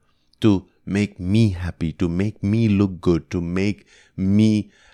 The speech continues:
uh, presentable in heaven. No, everything about us is for his pleasure. We are the creation. We are the ones that are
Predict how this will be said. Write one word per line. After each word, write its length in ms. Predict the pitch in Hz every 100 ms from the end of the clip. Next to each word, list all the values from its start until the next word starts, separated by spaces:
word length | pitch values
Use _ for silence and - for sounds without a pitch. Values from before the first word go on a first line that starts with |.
| -
uh, 200 | 87 80
presentable 760 | - 90 82 92 - 85 82
in 160 | 82 78
heaven. 560 | 78 85 71 73 69 73
No, 440 | 85 98 147 156 90 _ _ _ _ _ -
everything 840 | 151 120 131 139 143 135 131 127 _ _ _
about 400 | 98 101 107 101 -
us 260 | 92 90 - -
is 280 | 85 - -
for 300 | - - 85
his 340 | 76 98 90 -
pleasure. 640 | - 85 90 87 82 71 _ _ _ _ _ _ -
We 320 | 80 113 120
are 180 | 107 110
the 120 | 101
creation. 1000 | _ - 85 92 98 92 - - 76 69 _ _ _
We 340 | 85 82 104 120
are 180 | 104 107
the 140 | 98
ones 560 | 82 80 101 113 113 -
that 180 | 87 85
are 220 | 82